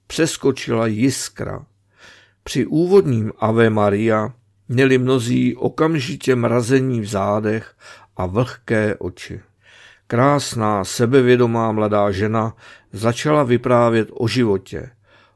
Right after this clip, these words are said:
o dětství se zbytky zraku, o internátní škole, o úplné ztrátě zraku v šestnácti letech,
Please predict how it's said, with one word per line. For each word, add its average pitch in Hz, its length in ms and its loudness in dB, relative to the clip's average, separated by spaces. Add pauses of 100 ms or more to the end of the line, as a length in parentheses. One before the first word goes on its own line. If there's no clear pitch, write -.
(100)
o 139 100 2
dětství 135 760 -2
se - 240 -4
zbytky 113 460 -4
zraku, 135 640 -4 (380)
o 120 160 0
internátní 135 1000 -2
škole, 120 560 -2 (500)
o 107 80 2
úplné 170 640 2
ztrátě 147 580 0
zraku 135 480 -2
v 123 100 -12
šestnácti 120 760 -4
letech, 113 600 -2